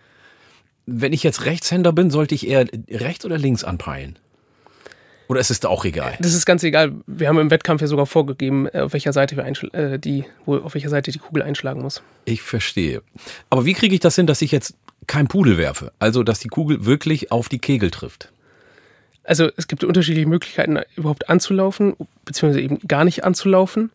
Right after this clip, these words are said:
Speaker 2: Äh, einmal die Kugel einfach, äh, wie man's vielleicht auch von, ja, kleineren Kindern dann kennt, eben zwischen den Beinen Schwung holt und, äh, nach vorne bringt. Das ist meistens die Chance, dass die Kugel erstmal auf der Bahn bleibt. Das, die ist meistens höher.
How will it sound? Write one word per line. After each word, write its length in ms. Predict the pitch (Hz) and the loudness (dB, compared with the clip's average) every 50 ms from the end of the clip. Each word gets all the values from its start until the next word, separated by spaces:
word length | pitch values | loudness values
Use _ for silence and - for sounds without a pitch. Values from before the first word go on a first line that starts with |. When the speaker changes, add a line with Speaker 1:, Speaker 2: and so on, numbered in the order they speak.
| _ _ _ _ _ _ _ _ _ - | _ _ _ _ _ _ _ _ _ -6
Speaker 2:
Äh, 160 | - 131 - | -4 -4 -2
einmal 260 | - 151 147 147 143 | 0 2 4 4 4
die 100 | 139 147 | 2 0
Kugel 320 | - - - 160 156 143 - | -4 -2 0 2 2 2 0
einfach, 320 | 143 - 151 135 - - | 0 -2 -2 -2 -2 -4
äh, 300 | - - 139 143 147 160 | -6 -4 -6 -8 -8 -6
wie 60 | 139 | -4
man's 180 | 143 143 139 - | -2 -2 -2 -2
vielleicht 240 | - 143 143 - 139 | -4 -4 -4 -2 -4
auch 200 | 139 - - - | -4 -6 -10 -12
von, 380 | - - 139 131 127 135 135 - - _ _ _ _ - - - | -8 -6 -4 -4 -4 -6 -8 -10 -16 _ _ _ _ -20 -14 -10
ja, 180 | - 127 127 135 | -8 -8 -8 -8
kleineren 560 | - - - 139 139 131 135 135 147 156 180 | -8 -6 -4 -2 -2 -2 -2 -4 -4 -6 -8
Kindern 280 | - - 156 151 147 143 | -6 -4 -2 -2 0 0
dann 140 | 143 143 139 | 0 0 0
kennt, 240 | - 147 143 143 | 0 -2 -2 0
eben 180 | - 147 143 143 | -2 -4 -4 -4
zwischen 260 | - - 156 - - | -4 -4 -4 -2 -2
den 100 | 147 139 | 0 2
Beinen 320 | 139 139 143 147 156 151 147 | 2 4 4 4 4 4 2
Schwung 340 | - - 165 165 165 147 - | 0 0 2 2 2 2 4
holt 360 | 180 175 170 165 165 - - - - - - - - - _ _ _ | 6 8 8 6 4 0 -4 -14 -20 -20 -20 -20 -20 -20 _ _ _
und, 380 | 147 143 143 143 135 - - | 2 2 2 2 0 -2 -2
äh, 240 | 123 143 139 135 135 | -2 0 0 0 0
nach 140 | 135 139 - | -2 -4 0
vorne 260 | - 156 165 180 170 | 2 4 4 4 2
bringt. 520 | - 147 - 180 - - 180 196 190 - - - - - - - - _ - | -2 -6 -14 -6 0 2 2 2 0 -2 -10 -20 -20 -20 -20 -20 -20 _ -8
Das 180 | 160 143 143 | -6 -4 -4
ist 100 | 156 - | -2 0
meistens 460 | 170 156 160 156 - 165 - - - - | 2 2 2 2 0 -2 -4 -4 -4 -2
die 100 | 175 156 | -2 0
Chance, 460 | - - - 175 160 170 165 - - | 0 2 4 4 2 2 2 -2 -4
dass 100 | - - | -6 -8
die 80 | - | -8
Kugel 240 | - - - 175 156 | -10 -8 -4 -2 -2
erstmal 200 | - 151 - 143 | -2 -2 -2 -4
auf 60 | 147 | -2
der 100 | - 147 | -2 -2
Bahn 240 | 139 135 135 160 170 | -2 -2 -2 -2 -2
bleibt. 360 | - 165 180 - - - - - | -2 -2 -2 -4 -6 -12 -18 -12
Das, 200 | - - 156 - | -10 -10 -10 -10
die 160 | - - 151 | -8 -6 -6
ist 100 | 151 139 | -6 -4
meistens 360 | 151 147 147 - 139 139 - - | -4 -4 -4 -4 -6 -6 -4 -4
höher. 220 | 156 165 196 | -2 -2 -4